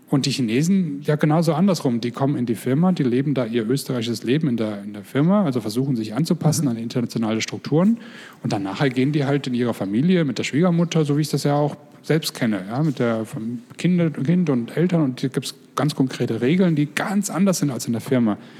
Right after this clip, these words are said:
Speaker 1: Das heißt, die leben auch so zwei Leben. Und, und das ist eigentlich das, was, was mir so, ja, wo ich viel zu lang gebraucht habe, um das zu verstehen, dass ich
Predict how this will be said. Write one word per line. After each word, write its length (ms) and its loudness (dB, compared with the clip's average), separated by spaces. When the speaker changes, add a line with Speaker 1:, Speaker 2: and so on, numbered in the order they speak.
Speaker 1:
Das 140 -8
heißt, 180 -4
die 60 2
leben 320 2
auch 180 2
so 200 0
zwei 340 -2
Leben. 440 0
Und, 280 2
und 220 0
das 340 2
ist 240 0
eigentlich 320 -2
das, 280 -2
was, 320 -4
was 180 -8
mir 320 2
so, 460 2
ja, 180 -2
wo 120 2
ich 100 -2
viel 420 2
zu 120 2
lang 240 0
gebraucht 420 0
habe, 100 -2
um 140 0
das 200 -2
zu 120 -4
verstehen, 720 -2
dass 240 -2
ich 380 -4